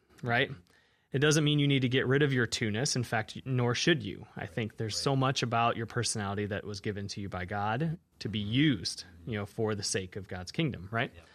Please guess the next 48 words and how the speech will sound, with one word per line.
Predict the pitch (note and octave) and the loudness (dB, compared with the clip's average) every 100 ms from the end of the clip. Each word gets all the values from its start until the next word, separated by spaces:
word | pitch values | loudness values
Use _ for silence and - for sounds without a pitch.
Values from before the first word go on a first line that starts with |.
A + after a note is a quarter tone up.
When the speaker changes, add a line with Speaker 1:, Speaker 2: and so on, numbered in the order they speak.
| - - _ _ | -20 -20 _ _
Speaker 1:
But, | D#3 D3+ C3+ - | 4 6 4 0
uh, | D3 C#3 B2+ - | 0 2 2 -4
what | - D#3 D#3+ | -4 4 4
you | D3 | 4
can | - C#3 | 2 2
also | D#3+ - | 4 4
know, | C3+ E3 A#3+ | 4 6 8
though, | F3+ A#2+ B2 | 8 6 4
are | C#3+ | 4
some | - D3 | 4 4
of | |
those | C3+ B2 | 4 2
things | C#3 C3 | 2 2
that | C3 | 4
I | |
mentioned, | C3 F#3 G3 G2 | 4 6 4 2
uh, | G#2+ - | 0 -2
that | D3+ C3+ A#2 - | 0 2 2 2
the | B2 | 0
settling | A2+ - B2+ C#3 | 2 4 4 4
statements, | C3+ C#3+ C#3+ D#3 D#3 | 4 4 6 4 4
that | A#2+ | 2
at | F#2 C#3+ | 2 4
your | D#3 C#3 | 4 2
core, | - E3+ D#3 B2+ | 4 6 8 6
you | A#2+ C3+ | 6 4
want | B2+ C3+ - | 4 4 2
connection, | - C3+ B2 - - - - | -2 0 0 0 -2 -4 -14
Speaker 2:
Yeah. | - - | -16 -4
Speaker 1:
right? | A2+ C3+ - - - - - - | 0 0 -2 -20 -20 -20 -20 -6
And | A#2+ B2 | 0 2
you | B2 | 4
want | C3 C3+ C3 | 4 4 2
that | C3 | 0
connection | - C#3 B2 C3+ | 2 0 2 2
to | |
be | B2 | 2
marked | A#2+ A2+ A2+ | 4 2 0
by | A2 | 0
love. | G#2 F#2+ F2+ - _ _ _ _ | 0 -2 -6 -12 _ _ _ _
And, | A2+ A#2+ A#2+ A#2 - | -2 2 2 0 -2
and | C#3 B2+ | -2 0
so, | - C3 | 4 4
okay, | B2+ C#3 C3 - _ _ _ _ _ | 4 4 4 0 _ _ _ _ _
if | - C3 | -2 0
that's | C#3 C3+ - | 2 0 0
the | D3 | -4
case | - A#2+ C#3+ - - | 0 2 2 0 -4